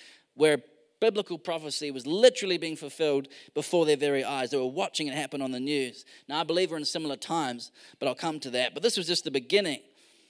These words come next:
'Cause Isaiah describes, listen to this, how Israel's labor pains started after she birthed. How many of you all know that labor pains usually come before you give birth? <laughs>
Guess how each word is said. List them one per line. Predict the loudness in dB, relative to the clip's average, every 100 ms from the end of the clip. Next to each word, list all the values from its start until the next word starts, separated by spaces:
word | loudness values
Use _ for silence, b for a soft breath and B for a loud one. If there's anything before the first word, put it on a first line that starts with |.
| b b b
'Cause | 0
Isaiah | 2 4 4 6 4
describes, | 4 0 -2 -4 -2 -2 -2
listen | -4 2
to |
this, | 2 2 -4 -14 b b b -6
how | -6 4
Israel's | 6 6 6 6 6
labor | 4 4 4 2
pains | -2 -2 -2 -2 -4 -6 -8 -8
started | -4 0 2 4 2 0 -6
after | -4 -2 -4 -4
she | -2 2
birthed. | 2 2 -2 -16 -20 _ _ _ _ _ _ _ _ _ _ _ _ _ _ _
How | -4
many | -2 0
of |
you | 0
all | 0
know | 0 2
that | 2 2
labor | 2 2
pains | -2 -2 -2
usually | -4 -2
come | -2
before | -4 0 0
you | 0
give | -2 -4
birth? | -6 -6 -12
<laughs> | -18